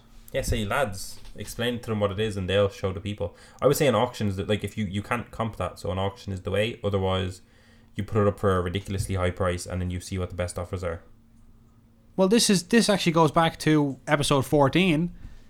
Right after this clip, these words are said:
Speaker 2: um, when we, I asked Griff, like, when should you use an auction and when should you use, uh, buy it now? And Griff said,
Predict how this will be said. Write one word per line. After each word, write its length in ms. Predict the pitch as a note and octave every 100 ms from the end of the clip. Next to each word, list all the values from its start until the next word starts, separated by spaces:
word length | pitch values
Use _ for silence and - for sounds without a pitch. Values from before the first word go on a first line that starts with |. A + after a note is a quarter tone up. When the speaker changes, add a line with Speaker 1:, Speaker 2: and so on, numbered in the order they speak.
| - - - -
Speaker 2:
um, 480 | C#3 C3+ C3+ C3 - -
when 600 | C3+ C3+ C3+ C3+ B2+ B2+ -
we, 480 | C#3 C3+ B2+ C3 - -
I 80 | C3+
asked 300 | D3 D3 -
Griff, 340 | D#3+ D#3+ -
like, 240 | C#3 C3+ -
when 200 | C#3+ D3+
should 160 | C3+ C3
you 80 | C3
use 180 | C3+ B2+
an 100 | C3
auction 320 | C#3 - B2+
and 100 | B2
when 140 | C3
should 200 | B2 A#2
you 100 | A#2+
use, 440 | A#2+ B2+ A#2+ A2 -
uh, 340 | A#2+ A#2+ A2
buy 220 | A2 B2+
it 120 | A2+ A2
now? 400 | D3 C#3+ C3+ D#3 - - - -
And 140 | B2+
Griff 240 | B2 G#3 F#3+
said, 400 | C#3 B2 A#2+